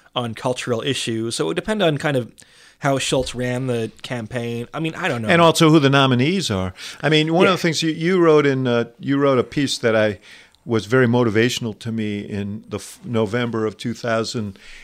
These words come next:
Speaker 2: and eleven called, uh, New York Times Magazine cover, 'cause you created five thirty-eight New York, uh, at the
Speaker 1: Yeah.
Speaker 2: New York Times, took, took it on, and the piece was called Is Obama Toast? And
Speaker 1: Yeah,
Speaker 2: it was
Speaker 1: 'cause
Speaker 2: a
Speaker 1: it
Speaker 2: front page piece in the magazine.
Speaker 1: <laughs>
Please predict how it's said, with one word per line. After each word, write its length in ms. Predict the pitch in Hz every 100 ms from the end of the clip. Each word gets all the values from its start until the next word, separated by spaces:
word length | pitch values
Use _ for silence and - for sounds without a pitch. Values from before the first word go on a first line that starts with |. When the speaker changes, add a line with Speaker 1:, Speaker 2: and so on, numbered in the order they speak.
| - -
Speaker 2:
and 160 | 113 113
eleven 500 | 104 117 123 113 104
called, 460 | - 123 107 - -
uh, 360 | 110 107 -
New 200 | - 123
York 220 | 131 117 -
Times 280 | 123 104
Magazine 360 | 117 110 104 135
cover, 220 | 131 107
'cause 300 | 98 117 - - - -
you 140 | 127
created 360 | - 151 131 117
five 300 | 131 123 117
thirty-eight 500 | 131 120 117 123 120
New 120 | 117
York, 320 | 110 107 - _ _ -
uh, 40 |
at 320 | 110 - 113 98
the 60 | 110
Speaker 1:
Yeah. 120 | 143
Speaker 2:
New 80 | 110
York 180 | 110
Times, 540 | - 127 127 127 110 -
took, 380 | - 127 139 - -
took 180 | 131
it 80 | 123
on, 360 | 117 117 127 123 - - - -
and 180 | 117 117
the 60 |
piece 280 | - 131 -
was 220 | 113 104
called 260 | - 113 107
Is 100 | 101
Obama 500 | 107 113 113 110 95
Toast? 480 | - 135 120 104 -
And 60 | -
Speaker 1:
Yeah, 120 | 180
Speaker 2:
it 60 | 113
was 140 | 120
Speaker 1:
'cause 20 |
Speaker 2:
a 40 | 151
Speaker 1:
it 100 | -
Speaker 2:
front 300 | 180 156 139
page 340 | 147 117 -
piece 240 | 160 139 123
in 60 |
the 80 | 110
magazine. 640 | 117 131 135 104 120 110
Speaker 1:
<laughs> 40 | -